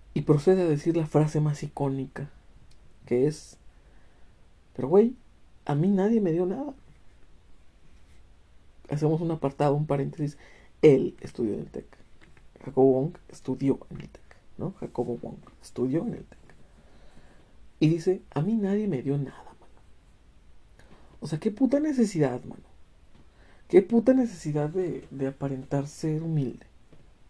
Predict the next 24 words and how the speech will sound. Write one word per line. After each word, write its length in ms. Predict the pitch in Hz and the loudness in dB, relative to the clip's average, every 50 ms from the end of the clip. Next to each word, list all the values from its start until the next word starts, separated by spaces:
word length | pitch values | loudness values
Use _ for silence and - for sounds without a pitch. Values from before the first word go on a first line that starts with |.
| - - - - - - - - - - - - - | -20 -20 -20 -20 -20 -20 -20 -20 -20 -20 -20 -12 -6
O 20 | |
sea, 100 | - 120 | -4 -2
no 200 | 131 156 208 269 | 0 2 2 2
eres 240 | 311 320 285 - - | 2 2 0 2 2
humilde, 380 | 151 147 165 214 233 190 139 | 2 2 4 4 2 0 0
mano. 180 | - - - - - - - - - - - - - - - - _ - - - - - - | -4 -12 -20 -20 -20 -20 -20 -20 -20 -20 -20 -20 -20 -20 -20 -20 _ -20 -20 -20 -20 -12 -2
A 140 | - - 170 | 4 6 6
veces 240 | 240 269 254 269 233 | 8 8 6 6 6
la 80 | 226 | 4
gente 300 | 202 226 226 226 233 240 | 6 6 4 6 6 2
pobre 340 | 226 - 214 220 220 214 202 | 0 2 2 4 6 6 6
no 180 | 180 170 185 208 | 4 4 2 2
es 140 | 220 208 208 | 2 2 2
humilde. 520 | 208 202 214 220 220 208 190 170 175 - - - - - - - - _ - - - - - - | 4 4 4 4 2 2 2 0 -2 -4 -12 -20 -20 -20 -20 -20 -20 _ -20 -20 -20 -20 -16 -10
Y 120 | - 151 | -8 -8
tú 200 | 151 - 214 214 | -2 0 0 0
sí 180 | 202 202 220 202 | 2 0 -2 -2
quieres 280 | 190 - 208 208 202 202 | 0 0 0 0 0 0
ser 100 | 214 214 | 0 0
humilde, 300 | 202 208 208 208 214 208 | 0 2 0 0 -2 -2
no 180 | 202 170 143 135 | -2 -2 -2 -4
mames. 640 | 127 123 - - - - - - - - - - - - - - - - - - - - - - - - | -6 -8 -12 -14 -16 -20 -20 -20 -20 -20 -20 -18 -20 -20 -20 -20 -20 -20 -20 -20 -20 -20 -20 -20 -18 -10
No 220 | - 190 175 147 120 | -4 -2 -2 -2 -2
mames. 160 | - - | -4 -10